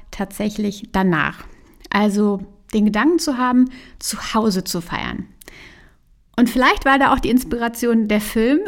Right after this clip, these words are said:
<laughs> ich weiß es nicht, aber, ähm, den eigenen Garten oder den Garten der Eltern, ähm, ja, für die Hochzeit zu nutzen, das kann definitiv einzigartig sein. Und in manchen Fällen vielleicht sogar kostengünstiger.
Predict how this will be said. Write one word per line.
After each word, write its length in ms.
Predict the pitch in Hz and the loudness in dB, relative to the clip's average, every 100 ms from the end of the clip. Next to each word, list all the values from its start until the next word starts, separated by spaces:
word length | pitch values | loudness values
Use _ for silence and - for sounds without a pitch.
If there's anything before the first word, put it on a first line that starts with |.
| 320 - | -2 0
<laughs> 300 | 214 196 - | 2 2 0
ich 200 | - - | -2 0
weiß 280 | 196 254 - | 2 2 -2
es 160 | 302 | 2
nicht, 280 | 277 339 - | 2 2 0
aber, 300 | 226 233 233 233 - - - - - 233 | 0 2 0 -4 -14 -14 -16 -16 -2 4
ähm, 240 | 233 226 | 6 6
den 160 | 240 214 | 4 4
eigenen 340 | 254 311 247 | 6 6 6
Garten 340 | 202 226 302 | 2 2 4
oder 260 | 285 240 233 | 4 4 2
den 220 | 220 220 | 2 2
Garten 280 | 208 240 254 | 4 4 4
der 140 | 233 | 4
Eltern, 420 | 208 254 277 277 277 - - - - | 2 2 4 4 2 -6 -20 -12 -2
ähm, 280 | 214 214 214 | 2 4 4
ja, 140 | 214 | 2
für 100 | 214 | 0
die 100 | 214 | 0
Hochzeit 340 | 277 - 277 | 0 0 0
zu 120 | 269 254 | 2 2
nutzen, 540 | 247 - 247 233 233 | 2 2 0 0 -2
das 240 | - 220 - | -4 -2 -2
kann 380 | - 214 226 - | 0 2 2 0
definitiv 760 | 202 208 - 208 196 214 208 - - - | 0 0 0 -4 -2 -2 -2 -4 -10 -2
einzigartig 720 | 196 190 185 - 175 190 - | -2 -2 -6 -12 -12 -14 -10
sein. 300 | - 87 - - _ _ _ _ _ _ _ _ - - | -10 -8 -12 -16 _ _ _ _ _ _ _ _ -12 -2
Und 140 | 226 | 2
in 120 | 214 | 4
manchen 320 | 202 254 277 | 4 4 4
Fällen 320 | 254 226 226 220 | 2 0 0 -2
vielleicht 800 | - 185 180 233 277 - - - | -2 -4 0 0 0 -4 -12 -4
sogar 340 | 214 214 208 | -2 0 -2
kostengünstiger. 1080 | - 214 190 - - - - - - - | -2 -4 -2 -4 -4 -4 -8 -10 -8 -8